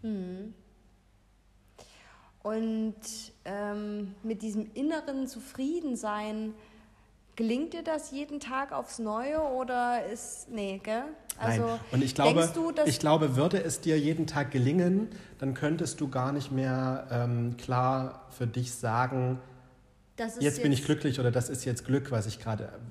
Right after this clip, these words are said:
Speaker 2: empfinde oder habe“, ähm, sondern du
Speaker 1: Weil es
Speaker 2: brauchst
Speaker 1: dann immer gleichbleibend
Speaker 2: Ja, ja,
Speaker 1: ist.
Speaker 2: es ist dann,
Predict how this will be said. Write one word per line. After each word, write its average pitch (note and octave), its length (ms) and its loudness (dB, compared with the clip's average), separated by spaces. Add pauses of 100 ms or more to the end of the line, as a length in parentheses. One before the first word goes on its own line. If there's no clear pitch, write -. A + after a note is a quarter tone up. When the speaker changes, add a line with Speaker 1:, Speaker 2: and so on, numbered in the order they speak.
(180)
Speaker 2:
empfinde C3 460 2
oder A2+ 300 0
habe“, B2+ 500 4 (520)
ähm, A#2+ 400 4 (120)
sondern A#2+ 460 2 (500)
du C3+ 140 -4
Speaker 1:
Weil A3 80 0
es A3 60 2
Speaker 2:
brauchst G#3 280 4
Speaker 1:
dann A3+ 80 -2
immer B3 140 -2
gleichbleibend G#3+ 840 -2
Speaker 2:
Ja, D3 60 2
ja, F#3+ 260 2
Speaker 1:
ist. C3 80 0
Speaker 2:
es B2 80 -6
ist - 160 -6
dann, C#3 360 0